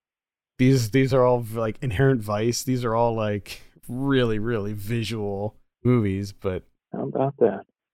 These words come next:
Speaker 2: Well, you know how I said, like, that movie's probably not for me. Movie-, movies aren't for me. I didn't watch anything else.
Speaker 1: <laughs>
Speaker 2: All I watched was The Five Bloods. That's it.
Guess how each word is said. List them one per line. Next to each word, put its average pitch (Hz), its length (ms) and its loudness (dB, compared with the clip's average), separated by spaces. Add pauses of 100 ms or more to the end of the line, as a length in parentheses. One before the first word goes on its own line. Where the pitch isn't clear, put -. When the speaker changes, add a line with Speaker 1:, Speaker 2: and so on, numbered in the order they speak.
(520)
Speaker 2:
Well, 151 340 4 (460)
you 156 120 6
know 151 80 6
how 147 120 6
I 131 100 0
said, 127 200 6
like, 110 220 4 (640)
that 107 140 0
movie's 110 340 0
probably 107 240 4
not 104 240 2
for 113 80 -8
me. 113 160 2 (400)
Movie-, 139 300 4 (120)
movies 139 420 4
aren't 117 220 2
for - 100 -6
me. 143 160 4 (200)
I 156 120 2
didn't 135 180 4
watch 147 240 0
anything 104 340 2
else. 104 180 2 (400)
Speaker 1:
<laughs> - 460 0
Speaker 2:
All 131 140 4
I 135 40 6
watched 143 300 2
was 117 180 0
The - 120 -8
Five 123 240 2
Bloods. 131 300 4 (260)
That's 117 180 0
it. 127 240 4